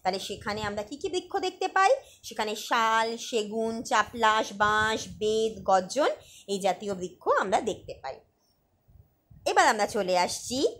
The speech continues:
এমন একটা উদ্ভিদের ক্ষেত্রে যে উদ্ভিদকে আমরা বলি পর্ণমোচী, অর্থাৎ যে সমস্ত গাছের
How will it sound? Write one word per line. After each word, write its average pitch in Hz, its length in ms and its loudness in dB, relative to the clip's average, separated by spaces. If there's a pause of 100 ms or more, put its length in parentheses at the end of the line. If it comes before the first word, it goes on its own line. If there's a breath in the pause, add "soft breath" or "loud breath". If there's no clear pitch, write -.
(200 loud breath)
এমন 294 280 -2
একটা - 300 0
উদ্ভিদের 185 520 -6
ক্ষেত্রে 247 520 0 (240 loud breath)
যে 247 220 -2
উদ্ভিদকে 190 480 -6
আমরা 170 240 -2
বলি 214 200 0
পর্ণমোচী, 220 960 2 (220)
অর্থাৎ 285 440 2
যে 311 200 -6
সমস্ত 196 540 -4
গাছের 185 300 0